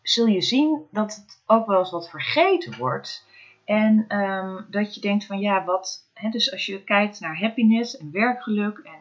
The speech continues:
gelukkig werken op de werkvloer.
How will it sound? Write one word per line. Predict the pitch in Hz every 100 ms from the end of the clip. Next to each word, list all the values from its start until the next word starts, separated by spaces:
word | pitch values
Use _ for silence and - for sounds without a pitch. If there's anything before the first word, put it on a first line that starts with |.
| _
gelukkig | - 185 202 -
werken | 165 202 214 - - -
op | - -
de | 143
werkvloer. | 196 220 220 202 190 190 196